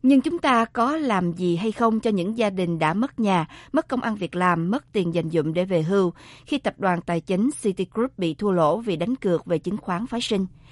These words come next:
Chúng ta được bầu ra để tranh đấu cho các gia đình đó. Đã tới lúc, nếu không muốn nói là quá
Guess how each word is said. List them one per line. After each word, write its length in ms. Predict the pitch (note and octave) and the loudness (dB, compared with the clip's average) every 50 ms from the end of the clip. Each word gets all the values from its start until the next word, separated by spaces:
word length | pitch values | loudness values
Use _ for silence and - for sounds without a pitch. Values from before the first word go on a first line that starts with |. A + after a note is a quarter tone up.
| - - - - - | -20 -20 -20 -16 -8
Chúng 120 | - D#4 D#4+ | -6 -2 0
ta 160 | D#4+ C4+ B3 | 2 2 2
được 240 | A3 G3 F3+ - - | 2 0 -4 -4 -2
bầu 280 | G3 F#3 F#3 F3+ F3+ | 0 2 2 2 2
ra 300 | F3+ G3 A3 A#3 A3+ A3+ | 0 -2 -2 -2 -2 -2
để 160 | - - F#3 G#3 | -2 -2 -4 -4
tranh 240 | - - A3 G#3 | -2 -2 -2 0
đấu 200 | G3 G3 G3+ C4+ D#4+ | 0 0 0 0 -2
cho 80 | - G#3+ - | -4 -6 -8
các 120 | B3+ - | -6 -6
gia 120 | A3 G3+ | -4 -2
đình 160 | F#3 F3 E3 D#3 | 0 0 0 2
đó. 260 | E3+ E3 F3+ G#3+ C4+ - - - - - - - - - - | 4 4 4 2 0 -4 -12 -20 -20 -20 -20 -20 -20 -20 -4
Đã 160 | - F3 F#3 | 2 2 2
tới 140 | F#3 - A#3+ | 4 4 2
lúc, 140 | B3 D4+ D#4+ - - | 2 2 2 0 -4
nếu 240 | A3 G#3 G#3+ B3+ - | -2 0 0 0 0
không 220 | - - C4 A3 | -2 -2 -2 -2
muốn 120 | A3 A3+ A#3+ | 0 0 0
nói 160 | G#3+ G#3+ C4+ | 0 0 -2
là 120 | C4 F3+ | -2 -2
quá 180 | D3+ - F#3 | 0 0 -2